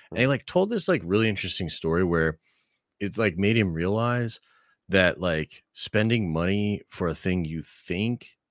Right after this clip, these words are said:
Speaker 1: you want or that you think is, like, status or whatever is the worst way to spend money.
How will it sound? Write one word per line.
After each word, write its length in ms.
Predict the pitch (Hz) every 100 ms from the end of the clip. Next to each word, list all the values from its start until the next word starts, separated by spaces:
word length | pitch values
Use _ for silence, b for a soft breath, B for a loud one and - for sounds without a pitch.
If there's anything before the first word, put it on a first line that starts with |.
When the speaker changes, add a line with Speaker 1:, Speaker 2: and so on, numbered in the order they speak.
| _
Speaker 1:
you 180 | 104 120
want 320 | 113 127 127
or 120 | 82 85
that 220 | 85 73
you 80 | 80
think 440 | - 92 107 107
is, 200 | 104 92
like, 180 | 85 -
status 480 | - 78 82 101 127
or 60 |
whatever 420 | 127 143 143 147 -
is 160 | 90
the 120 | - 82
worst 360 | 76 87 92
way 100 | 113
to 60 | 104
spend 280 | - 90 80
money. 360 | 73 80 123